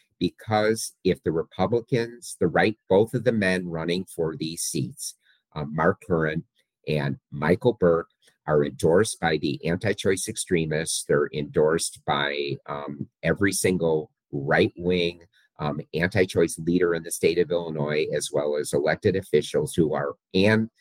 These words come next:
um, very wealthy donors who all want to see Roe v. Wade overturned in Illinois, and, or I should say, our legal abortion status overturned. So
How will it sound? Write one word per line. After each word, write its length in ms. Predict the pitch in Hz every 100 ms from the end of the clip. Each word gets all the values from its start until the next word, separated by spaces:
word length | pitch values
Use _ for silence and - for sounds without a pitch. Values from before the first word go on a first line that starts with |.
| _ _ -
um, 300 | 76 76 69
very 280 | 95 107 104
wealthy 400 | 90 85 90 78
donors 540 | 80 80 71 71 - - - _ -
who 200 | 101 85
all 280 | 92 90 104
want 260 | 95 90 -
to 100 | 82
see 240 | - 85
Roe 220 | 76 78
v. 160 | 92 87
Wade 300 | 80 76 73
overturned 580 | 71 71 69 76 73 71
in 100 | 67
Illinois, 500 | 65 64 64 58 50 _
and, 220 | 80 76 69
or 220 | 76 71 -
I 100 | 80
should 200 | - 87
say, 220 | - 82
our 160 | 67 82
legal 340 | 82 90 82
abortion 420 | 73 78 76 -
status 440 | 69 71 64 65 -
overturned. 600 | 65 60 - 71 60 - _ _ - _ _
So 520 | - - 101 82 69